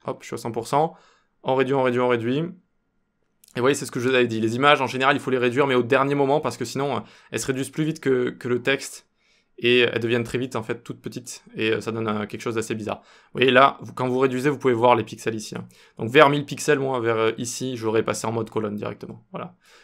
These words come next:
Et j'aurais peut-être ajouté quelques petites décorations avec, euh,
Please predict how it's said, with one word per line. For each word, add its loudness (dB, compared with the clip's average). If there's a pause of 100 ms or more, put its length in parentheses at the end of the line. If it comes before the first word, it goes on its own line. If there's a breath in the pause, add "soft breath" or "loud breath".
(100)
Et -6
j'aurais 6
peut-être 0
ajouté 0
quelques 0
petites -10
décorations 0
avec, -4
euh, -4